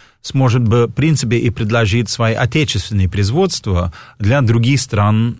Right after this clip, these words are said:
а, член Евразес. Но только если они не только будут очень качественные,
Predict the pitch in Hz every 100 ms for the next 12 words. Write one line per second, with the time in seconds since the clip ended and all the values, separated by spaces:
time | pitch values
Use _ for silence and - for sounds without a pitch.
0 | _ 104 98 95 98 98 113 117 110 104
1 | 110 98 92 101 90 80 71 - 101 98
2 | 147 156 120 101 104 - 98 95 95 98
3 | 90 131 101 87 90 85 95 120 - 170
4 | 165 139 107 87 87